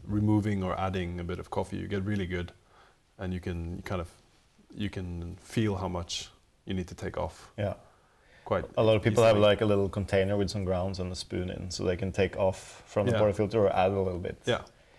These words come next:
Speaker 2: That
Speaker 1: If
Speaker 2: can
Speaker 1: you
Speaker 2: work
Speaker 1: use
Speaker 2: as
Speaker 1: your
Speaker 2: well.
Speaker 1: finger or your spoon, like, doesn't matter. You just find your way and make everybody do the same.
Speaker 2: Yeah.
Speaker 1: Um, so that's the kind of the first and most,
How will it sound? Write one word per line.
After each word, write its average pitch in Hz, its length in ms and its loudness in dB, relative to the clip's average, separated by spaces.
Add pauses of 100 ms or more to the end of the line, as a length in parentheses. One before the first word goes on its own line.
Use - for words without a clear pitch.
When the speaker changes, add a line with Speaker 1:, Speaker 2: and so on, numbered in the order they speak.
(380)
Speaker 2:
That 113 120 6
Speaker 1:
If 117 60 4
Speaker 2:
can 117 120 6
Speaker 1:
you 117 40 6
Speaker 2:
work 117 100 6
Speaker 1:
use 113 80 4
Speaker 2:
as 104 60 2
Speaker 1:
your 117 100 4
Speaker 2:
well. 95 80 6
Speaker 1:
finger 113 340 4
or 101 160 4
your 92 100 0
spoon, 95 880 -4 (100)
like, - 160 -10 (200)
doesn't 113 280 0
matter. 107 240 2
You 120 80 -2 (320)
just 120 220 -2
find 113 280 2
your 107 140 4
way 110 220 4
and 123 100 0
make 104 180 0
everybody 92 420 0
do 87 120 -4
the 85 100 -6
same. 98 360 -4 (120)
Speaker 2:
Yeah. 104 180 2 (680)
Speaker 1:
Um, 98 600 -2
so 107 460 0 (180)
that's 123 220 0
the - 160 0
kind 113 160 -2
of 110 120 -4
the 101 100 0
first 107 720 -2
and 95 180 -4
most, 95 600 -6